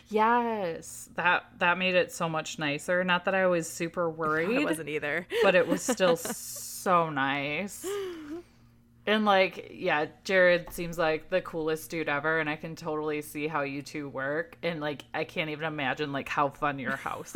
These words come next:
Speaker 1: is.
Speaker 2: <laughs> No, our house is
Speaker 1: Because
Speaker 2: mostly
Speaker 1: the energy is just so good.
Speaker 2: <laughs> We're, our house is pretty chaotic for the most part, which is funny. 'Cause I am, I am,
Speaker 1: <laughs>
Speaker 2: like, a naturally quiet, introverted person, but Jared, like, brings all of that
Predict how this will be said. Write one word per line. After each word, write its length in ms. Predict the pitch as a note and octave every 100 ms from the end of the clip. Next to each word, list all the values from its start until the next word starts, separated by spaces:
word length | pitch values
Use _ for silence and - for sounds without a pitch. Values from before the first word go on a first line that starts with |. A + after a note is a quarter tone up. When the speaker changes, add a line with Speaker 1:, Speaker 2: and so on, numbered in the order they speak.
| B3+
Speaker 1:
is. 400 | C#4 A3+ C4+ - C4 -
Speaker 2:
<laughs> 180 | G4 A#3+
No, 260 | B3 A#3
our 200 | - A#3
house 320 | B3+ A3+ C4+ C#4
is 200 | C4+ B3
Speaker 1:
Because 340 | A3+ G#3+ A3
Speaker 2:
mostly 160 | A3+ A3+
Speaker 1:
the 40 |
energy 520 | G3 D#3 D#3 - F3+
is 180 | F3 F#3
just 480 | - F#3 - - -
so 240 | G3 F#3
good. 560 | F3 E3+ D#3+ E3 F3+ F#4+
Speaker 2:
<laughs> 40 |
We're, 480 | G#3 B3 A#3+ A#3+ A#3 -
our 240 | A#3 A#3
house 260 | A#3 B3 B3+
is 140 | C4+
pretty 260 | - A#3+ A3
chaotic 640 | G#3 F3 D#3+ D#3 C3 -
for 180 | - F#3
the 120 | D#3+ D#3+
most 220 | D#3+ -
part, 300 | D3 F2 -
which 160 | F#3 F#3+
is 100 | F3
funny. 480 | - E3+ D#3+ F#3+ - - -
'Cause 140 | B3
I 60 | A#3+
am, 500 | - A#3 B3 B3+ A#3 - A#3+
I 400 | C4 C#4 A3 A#3
am, 340 | G#3 A3 A#3
Speaker 1:
<laughs> 120 | A#3
Speaker 2:
like, 180 | G#3 G#3
a 280 | F#3+ F#3 F3+ -
naturally 540 | F#3+ F3+ F3 G3+ F#3+
quiet, 400 | - F3 D#3+ F3+ -
introverted 680 | F3 F#3+ F3+ F3 E3+ E3
person, 440 | D#3+ E3 G3 A3 B3 - -
but 140 | A3+ G3
Jared, 420 | G#3+ A#3 C#4 C4
like, 240 | B3 -
brings 260 | G3+ G3 G3
all 220 | - F3+
of 140 | F3+
that 180 | F3 D#3